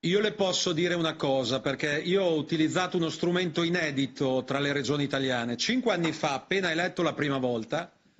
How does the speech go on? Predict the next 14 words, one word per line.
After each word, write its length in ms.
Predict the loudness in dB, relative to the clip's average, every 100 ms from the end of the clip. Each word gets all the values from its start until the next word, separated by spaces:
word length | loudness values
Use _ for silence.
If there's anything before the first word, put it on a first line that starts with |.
| -14
noi 240 | -2 0 0
in 120 | 0
pochi 320 | -2 0 0
mesi 760 | 2 2 0 0 0 0 -4 -18 _
scrivemmo 580 | -8 -4 0 0 0 2
un 160 | 0 0
patto 360 | 0 0 -2
per 140 | 0 0
il 80 | 2
lavoro 280 | 2 2 2
e 60 |
per 140 | 0 0
la 120 | 0
legalità 800 | 0 0 0 0 -2 -2 -4